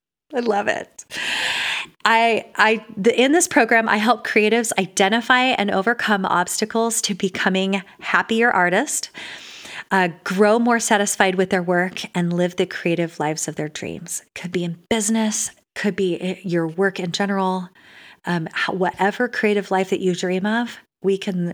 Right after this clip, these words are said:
we can create that. So you can go to my website, w w w dot creative minds coach dot com. You can sign up for a free discovery call. It's free. Come on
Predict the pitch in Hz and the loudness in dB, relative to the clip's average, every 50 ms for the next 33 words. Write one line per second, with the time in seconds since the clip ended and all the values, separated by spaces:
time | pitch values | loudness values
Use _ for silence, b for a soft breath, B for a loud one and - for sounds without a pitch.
0 | - - 175 196 190 - 190 180 175 - - 170 165 - - 151 151 - - - | -6 -4 -2 -2 -2 -2 -4 -6 -4 -4 -4 -4 -2 0 0 0 0 0 -2 -8
1 | B B B B B B B B B B B B B - - 226 214 - 214 196 | B B B B B B B B B B B B B 0 0 0 2 2 2 2
2 | - 202 196 202 202 190 180 175 - 185 175 170 170 165 165 - - - 202 220 | 4 4 4 4 2 0 -2 -2 -2 0 0 2 2 0 0 0 -2 0 0 0
3 | 254 269 - - - - _ - - 185 175 175 185 190 185 - 185 170 170 185 | 0 -2 -4 -8 -12 -14 _ -2 -2 0 0 2 2 2 2 2 0 0 2 2
4 | 190 190 185 185 160 156 160 156 165 190 202 185 - 165 151 156 196 214 - - | 2 2 2 0 0 0 0 0 0 0 0 0 0 2 2 2 2 0 -2 -6
5 | - - _ - - - 185 175 175 185 214 233 247 247 247 - 190 180 175 170 | -14 -14 _ -6 -4 0 2 2 2 2 2 2 0 -2 -2 -2 0 0 2 2
6 | 185 208 214 208 - - - 196 180 180 175 - - - 190 208 - - - - | 2 0 0 -2 -2 -2 0 0 0 0 0 0 0 0 0 0 -2 -4 -4 -4
7 | 156 147 151 175 214 226 - - 196 - 196 175 170 - - 175 175 190 220 233 | -2 -2 -2 -4 -4 -6 -6 -8 -6 -2 -2 0 0 2 2 2 2 2 0 0
8 | 220 - - 214 190 175 - - 185 190 208 247 - - - 196 180 - 196 190 | 0 0 0 0 0 0 2 0 2 2 2 0 0 2 0 2 2 2 2 2
9 | - - 190 165 170 196 254 320 311 - - _ - - - - - 427 440 415 | 2 0 2 4 4 4 2 2 -2 -6 -14 _ -10 -8 -4 0 2 4 6 6
10 | 370 247 175 - - _ _ - - 339 403 392 320 240 180 | 4 4 0 -4 -14 _ _ -6 -2 2 4 4 4 4 2